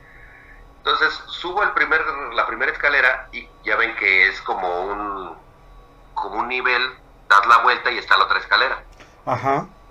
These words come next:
Speaker 1: Entonces, subo, doy la vuelta y vi que como a mitad de escalera iba un viejito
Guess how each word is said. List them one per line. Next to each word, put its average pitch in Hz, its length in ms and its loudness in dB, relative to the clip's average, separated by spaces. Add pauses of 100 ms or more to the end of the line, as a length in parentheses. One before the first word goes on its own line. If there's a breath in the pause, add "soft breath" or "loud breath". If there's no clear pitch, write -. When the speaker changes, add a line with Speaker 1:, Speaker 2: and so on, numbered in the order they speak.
(480)
Speaker 1:
Entonces, 123 640 2 (300)
subo, 139 640 -2 (200)
doy 139 200 6
la 151 120 8
vuelta 135 640 2
y 117 160 -16
vi 147 320 -6
que 143 200 -2
como 110 300 2
a 110 80 6
mitad - 360 2
de 165 60 2
escalera 139 680 -2 (480)
iba 120 280 2
un 123 280 -4
viejito 117 840 -4